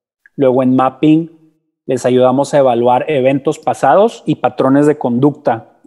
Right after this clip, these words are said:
que existen en, en su organización. Y obviamente todo se hace con trabajo de, de los empleados. La tercera fase se trata de explorar y es sobre todo ver cuáles son los efectos de largo plazo y las implicaciones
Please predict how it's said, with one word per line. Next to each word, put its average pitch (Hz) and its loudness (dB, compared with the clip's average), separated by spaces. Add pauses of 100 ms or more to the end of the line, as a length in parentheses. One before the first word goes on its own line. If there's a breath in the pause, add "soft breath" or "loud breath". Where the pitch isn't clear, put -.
que - -8
existen 123 -10
en, 110 -10
en 117 -10
su - -10
organización. 110 -8
Y 135 -2
obviamente 147 2
todo 147 0
se 147 -2
hace 131 -2
con 123 -6
trabajo 117 0
de, 120 -2
de 107 -10
los 101 -14
empleados. 120 -2 (1400)
La 139 -2
tercera 143 -2
fase 143 0
se 151 -6
trata 123 -4
de 131 2
explorar - -4 (640)
y 127 -6
es 120 -8
sobre 135 -2
todo 127 0
ver 127 -4
cuáles 131 -4
son 131 -8
los 135 -10
efectos 123 -10
de 127 -2
largo 123 -6
plazo 131 -4
y 131 -10
las 113 -10
implicaciones 120 -8